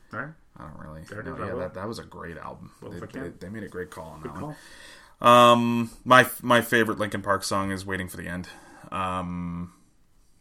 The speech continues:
Speaker 2: softer song, but I think it's, uh, it's really good. I don't get really, I don't get tired of it. It's just, uh, they're really good with their softer songs. I will say that,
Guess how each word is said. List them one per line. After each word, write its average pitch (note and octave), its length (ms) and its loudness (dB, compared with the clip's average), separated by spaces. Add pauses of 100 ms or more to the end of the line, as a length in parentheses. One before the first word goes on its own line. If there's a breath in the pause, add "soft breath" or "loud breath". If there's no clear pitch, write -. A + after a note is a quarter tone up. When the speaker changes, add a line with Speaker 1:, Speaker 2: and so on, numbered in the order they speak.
(240)
Speaker 2:
softer F#2+ 380 -2
song, C#3 320 6
but A#2 100 4
I G#2+ 60 2
think G#2+ 160 -2
it's, - 240 -4
uh, F2+ 80 -2
it's G2+ 320 -4
really A2+ 180 0
good. A2+ 180 -2
I F#2 100 -2
don't F#2 160 -4
get F#2+ 140 -6
really, G2 380 -2
I - 60 -4
don't G#2 120 -2
get G2+ 140 -2
tired G2+ 260 2
of G#2 120 2
it. B2 160 -6
It's F#2 240 -6
just, - 340 -4
uh, F2 240 -4 (420 loud breath)
they're C4+ 120 6
really C3+ 400 2
good A2 360 2
with G2+ 200 -4
their F#2 240 0
softer F2 500 -2
songs. D#2 520 -8
I F#2 80 -6
will G2 160 -4
say F#2 240 -2
that, D#2+ 300 -8